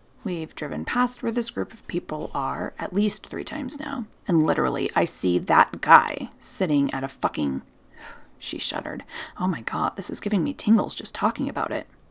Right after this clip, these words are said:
I nodded, goosebumps covering my arms, listening to her story.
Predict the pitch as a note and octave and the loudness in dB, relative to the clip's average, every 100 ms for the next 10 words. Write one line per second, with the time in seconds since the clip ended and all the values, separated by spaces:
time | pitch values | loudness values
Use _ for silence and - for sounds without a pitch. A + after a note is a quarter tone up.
0 | _ _ _ - D#3 D3 C3 B2+ C3+ - | _ _ _ -8 -4 -2 -2 -6 -10 -14
1 | - - D#3 - D3 C#3 - D#3+ D#3 D3 | -6 -2 -2 -2 -4 -6 -4 -2 -2 -2
2 | D3 C#3+ D3 D3 C#3 C#3+ - D#3 - D3+ | -2 -2 -2 -2 -2 -2 -2 -4 -4 -4
3 | D#3+ - - - E3+ E3+ E3+ F3+ | -4 -4 -6 -6 -6 -8 -10 -12